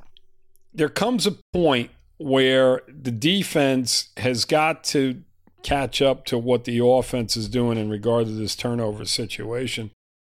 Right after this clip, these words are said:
or it's gonna bite us in the ass. You know, you can't have two or three turnovers next week against Kansas City and not get some on our end, because it, you know, it, it changes the balance of the football game.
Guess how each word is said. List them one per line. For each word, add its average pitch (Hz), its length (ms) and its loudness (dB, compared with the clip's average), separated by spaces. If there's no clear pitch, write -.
or 156 180 4
it's 151 120 0
gonna 139 180 2
bite 127 320 2
us 113 200 0
in 113 80 -4
the 110 240 0
ass. - 320 -4
You 120 140 -6
know, 117 60 -2
you 120 160 0
can't 170 260 0
have 147 220 2
two 147 180 0
or 135 60 4
three 131 240 -2
turnovers 117 680 -2
next 117 300 -2
week 117 220 -4
against 117 360 -6
Kansas 110 380 -4
City 139 420 2
and 135 180 0
not 147 320 2
get 131 220 0
some 123 340 2
on 117 180 2
our 123 280 4
end, 101 320 -10
because 120 340 0
it, 127 160 -4
you 143 160 -2
know, 127 160 2
it, 127 220 -2
it 135 100 0
changes 160 540 -2
the 131 80 -2
balance 131 640 0
of 113 120 -4
the 113 120 -4
football 110 500 0
game. 101 420 -12